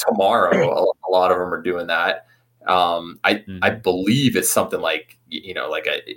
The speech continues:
Speaker 1: eighteen hour duration, um, just to get there. Yeah, twenty hours, seventeen hours, sixteen hours. Yeah, you're,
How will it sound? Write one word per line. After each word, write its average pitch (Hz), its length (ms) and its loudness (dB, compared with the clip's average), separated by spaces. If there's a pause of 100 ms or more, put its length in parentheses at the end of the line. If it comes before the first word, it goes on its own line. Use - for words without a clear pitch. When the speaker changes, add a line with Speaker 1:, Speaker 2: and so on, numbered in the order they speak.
Speaker 1:
eighteen 104 420 0
hour 87 360 2
duration, 80 540 -4 (380)
um, 82 440 2 (260)
just - 220 -6
to - 60 -12
get 87 240 -2
there. 80 320 2 (500)
Yeah, 90 140 4
twenty 101 400 2
hours, 92 360 2
seventeen 90 380 0
hours, 85 240 2
sixteen - 340 -8
hours. 82 460 0
Yeah, 92 200 4
you're, 92 220 -2